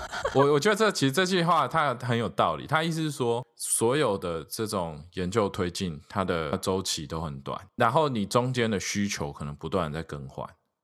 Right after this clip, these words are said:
如果你没有很快的一直去确认这些需求一直还存在的话，你会 get into trouble。我觉得在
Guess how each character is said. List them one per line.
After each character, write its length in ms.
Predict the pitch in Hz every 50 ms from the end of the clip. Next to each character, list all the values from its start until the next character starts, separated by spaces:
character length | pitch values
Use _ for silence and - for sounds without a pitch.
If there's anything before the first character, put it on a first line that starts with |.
| _ _ _ _ _ _ _ _
如 120 | 113 135
果 180 | 151 165 170 160
你 180 | 143 113 101 92
没 200 | 92 98 101 113
有 260 | 120 107 92 82 78
很 280 | - - 90 80 76
快 320 | 73 - - 123 107 90 85
的 120 | 82 76
一 80 | 69 107
直 160 | 101 - 87
去 160 | 73 98 101 101
确 360 | - - - - 113 90 90
认 240 | 87 98 90 85 85
这 120 | - 87
些 80 | 82 85
需 220 | - - - 95
求 240 | 87 - 85 78 85
一 40 | 87
直 120 | - 85
还 140 | 76 76 73
存 280 | - - - 78 76
在 260 | 73 - 92 82 73 69
的 100 | 69 -
话， 300 | - 82 71 64 - - _ _ _ _ _ _ _ _ _ _ _ _ _ _
你 100 | - 85
会 300 | 82 104 104 101 90 82 - - _ -
get 220 | - 90 85 82
into 120 | 78 -
trouble。 480 | 78 - - 78 73 71 - - - - _ _ _
我 160 | 107 110 101
觉 160 | - 107 104
得 80 | 107 110
在 220 | 110 139 131 127